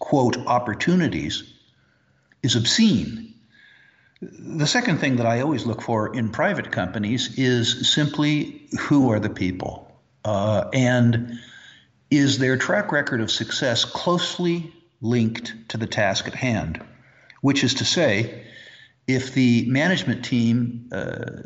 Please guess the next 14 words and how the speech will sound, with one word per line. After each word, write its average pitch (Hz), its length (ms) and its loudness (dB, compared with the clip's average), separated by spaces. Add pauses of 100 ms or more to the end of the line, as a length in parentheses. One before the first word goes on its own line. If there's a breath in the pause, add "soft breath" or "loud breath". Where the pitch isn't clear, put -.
describes 123 480 0
themselves 117 500 2
as 98 120 -2
successes 117 580 -2
in 101 100 0
mining, 110 720 -2
uh, 101 220 -6
but 117 240 0
their 120 160 0
successes 117 680 -2
maybe 110 320 2
were 101 400 0
operating 95 760 -2 (1120)
a, 113 120 -6